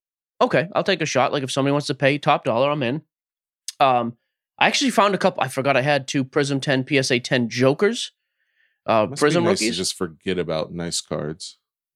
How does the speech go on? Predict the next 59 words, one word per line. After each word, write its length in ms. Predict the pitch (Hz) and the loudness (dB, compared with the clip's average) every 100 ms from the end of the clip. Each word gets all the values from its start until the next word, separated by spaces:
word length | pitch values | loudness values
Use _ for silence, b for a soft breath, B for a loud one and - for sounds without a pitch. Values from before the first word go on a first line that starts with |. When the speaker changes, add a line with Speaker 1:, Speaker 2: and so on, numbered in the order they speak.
| - | -4
Speaker 1:
Yeah, 100 | 156 | -2
it 60 | |
must 200 | 123 220 | 0 -2
be 120 | - 226 | -2 -2
nice 180 | 202 | -2
to 100 | - | -4
lose 200 | 120 120 | -4 -4
thirty-two 340 | - 139 135 143 | 0 0 2 2
thousand 300 | 143 135 123 | 4 4 4
dollars 260 | 143 127 | 2 2
in 60 | 117 | 0
the 60 | 110 | 0
last 220 | 113 - | 0 -2
two 120 | 127 | 0
days 160 | 120 123 | 0 0
in 60 | |
the 60 | 123 | -2
stock 300 | - 185 143 | 0 0 0
market. 320 | 117 113 110 | -6 -4 -8
Speaker 2:
<laughs> 60 | - - _ - _ b b b b _ - | -10 -18 _ -20 _ b b b b _ 0
Speaker 1:
So, 60 | 117 113 110 | 6 6 6
Speaker 2:
Um, 300 | 104 104 101 - | 4 0 -4 0
Speaker 1:
we'll 140 | 185 | 0
talk 180 | - 330 | 4 2
Speaker 2:
I, 40 | |
Speaker 1:
about 120 | 180 | 2
that 120 | 147 117 | 2 2
in 40 | |
a 40 | |
minute. 180 | 101 - | 0 2
Let 100 | 139 | 6
me 60 | 160 | 6
Speaker 2:
we're, 40 | |
Speaker 1:
fin- 80 | 143 | 6
Speaker 2:
no, 520 | 135 143 196 156 123 110 | 4 4 4 2 0 0
we 160 | 151 | 2
are 60 | 131 | 2
not. 240 | 123 135 143 - | 2 0 0 -6
Speaker 1:
<laughs> 120 | - | -12
We're 180 | - 403 | -2 2
gonna, 300 | 330 165 - 220 | 4 4 2 0
big 180 | 302 208 | -2 2
show 160 | 156 | 2
Speaker 2:
You're 60 | 107 | 2
Speaker 1:
about 100 | 107 | 2
Speaker 2:
gonna 100 | 117 | 2
make 180 | 120 123 | 2 0
Speaker 1:
that. 60 | - | 0
Speaker 2:
people 240 | 120 117 | 0 0
sad. 400 | - 90 87 - - _ _ | 0 2 2 0 -6 _ _
Speaker 1:
I'm 160 | 95 117 | -6 -2
making 240 | 123 120 | 0 0
myself, 320 | 110 110 139 - | 0 2 0 2
actually, 240 | 117 - | -2 -2
I'm 60 | 82 | -6
not 160 | 65 - | -8 -12
sad. 180 | - 65 | -10 -6
I 80 | |
just, 220 | 69 - | -6 -8